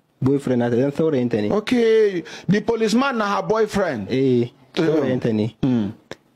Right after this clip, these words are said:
Speaker 1: Yana zuwa, ko me ta faɗa mashi dai a waya ɗin kafin ya ƙaraso, ba mu sani ba. Yana zuwa sai ya fara, "Esther, Esther,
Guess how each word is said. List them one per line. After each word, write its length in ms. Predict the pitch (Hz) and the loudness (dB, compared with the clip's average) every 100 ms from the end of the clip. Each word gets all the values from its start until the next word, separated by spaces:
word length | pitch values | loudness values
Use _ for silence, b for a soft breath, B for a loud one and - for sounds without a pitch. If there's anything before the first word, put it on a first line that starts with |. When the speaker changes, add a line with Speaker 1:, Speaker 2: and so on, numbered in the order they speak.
| _ | _
Speaker 1:
Yana 280 | 147 175 160 | -2 0 0
zuwa, 380 | 139 165 165 117 - _ _ - | 0 0 0 -4 -12 _ _ -4
ko 140 | 180 | 0
me 180 | 175 165 | 2 2
ta 100 | 170 | 0
faɗa 240 | - 165 | -2 0
mashi 220 | 151 160 147 | 0 0 0
dai 140 | 160 | 0
a 120 | 143 | 2
waya 220 | 135 151 139 | 0 0 0
ɗin 140 | 147 | -2
kafin 280 | 127 120 127 | -2 0 0
ya 80 | 123 | 0
ƙaraso, 440 | 135 151 151 165 139 | 0 -2 0 0 0
ba 80 | 117 | -2
mu 100 | 113 | 0
sani 280 | 131 117 | 0 0
ba. 180 | 104 101 - - _ _ _ _ _ _ _ _ _ _ _ _ | 0 -2 -6 -20 _ _ _ _ _ _ _ _ _ _ _ _
Yana 240 | 143 156 | -2 0
zuwa 240 | 131 151 127 | 0 0 0
sai 100 | 139 | -2
ya 60 | 131 | 0
fara, 200 | 143 135 | -2 -2
"Esther, 360 | 135 135 127 120 | -2 -2 -2 -2
Esther, 300 | - 131 | -2 -4